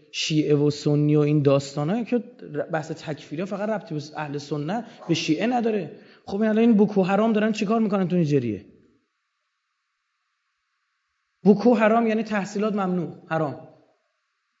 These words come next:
اومدن دارن دو-، شمال نیجریه ریختن به هم، قتل عام می‌کنن.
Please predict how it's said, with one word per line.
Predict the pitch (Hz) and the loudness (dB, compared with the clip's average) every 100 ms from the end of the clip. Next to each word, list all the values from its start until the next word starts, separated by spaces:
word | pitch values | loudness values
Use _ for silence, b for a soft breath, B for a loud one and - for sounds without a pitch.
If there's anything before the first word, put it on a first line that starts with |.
| _ _ _ _ _ _ - | _ _ _ _ _ _ 2
اومدن | 190 208 208 240 247 214 | 6 6 6 4 2 -2
دارن | 202 220 | -2 0
دو-، | 214 214 190 | 0 -2 -4
شمال | - 202 226 | -2 0 2
نیجریه | 226 196 196 196 214 | 2 2 0 0 0
ریختن | 196 196 - 214 226 | 2 2 0 -4 -4
به | 208 | -2
هم، | 202 226 220 | 0 -2 -2
قتل | 262 285 285 226 | 0 0 2 6
عام | 247 247 | 6 6
می‌کنن. | 233 196 180 | 4 2 0